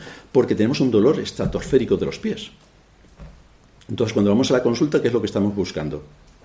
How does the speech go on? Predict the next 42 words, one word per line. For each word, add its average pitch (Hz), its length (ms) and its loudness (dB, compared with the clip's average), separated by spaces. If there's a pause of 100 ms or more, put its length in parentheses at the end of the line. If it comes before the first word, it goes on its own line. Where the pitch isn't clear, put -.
(220)
¿Que 101 80 -2
el 87 80 0
médico 104 320 2
nos 101 160 2
diga 98 160 4
que 98 80 0
estamos 95 240 -6
estupendos? 208 680 0 (1080)
¿O 123 140 4
que 127 120 6
nos 120 180 2
haga 196 180 4
un 190 140 2
análisis 147 640 2
para 120 180 6
detectar 117 520 2
qué 143 120 4
es 143 140 -2
lo 117 100 4
que 110 80 2
nos 104 160 0
está 110 240 -2
pasando 104 540 0 (240)
y 120 100 -2
que 127 100 2
esto - 180 -2
nos 113 160 -4
lleve 123 180 2
a 110 80 2
esta-, 117 360 -2
a 120 180 -6
ser 120 300 0
curados 123 680 2
de 117 100 0
nuestra 98 260 0
enfermedad? 82 500 -6 (1800)
Esto 95 180 -4
es 101 40 4
lo 101 40 2
que 101 80 0
nosotros 95 300 -4
esperaríamos 98 640 -2